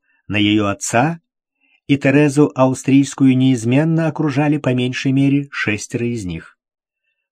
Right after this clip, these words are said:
По слухам, им случалось справляться даже с великанцами. Сейчас,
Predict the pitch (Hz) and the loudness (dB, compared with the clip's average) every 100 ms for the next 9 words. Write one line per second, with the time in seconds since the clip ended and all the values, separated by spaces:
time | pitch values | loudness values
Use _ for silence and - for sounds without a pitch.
0 | - 160 - 143 160 165 165 160 _ _ | -4 -4 0 -2 -2 -4 -6 -6 _ _
1 | _ _ _ - 160 - 175 170 135 139 | _ _ _ 0 0 0 -4 -2 -2 0
2 | 139 - - - 117 101 107 135 - 131 | -2 -8 -18 -4 -2 0 -2 -2 -4 -2
3 | 107 117 135 135 - 98 135 - 82 87 | -4 -4 -8 -10 -6 -2 -2 -2 -6 -6
4 | - 82 87 82 _ _ _ _ _ _ | -10 -8 -6 -8 _ _ _ _ _ _
5 | _ _ _ _ _ _ _ _ _ _ | _ _ _ _ _ _ _ _ _ _
6 | _ _ _ - 127 - 156 147 - | _ _ _ -2 0 2 0 0 -8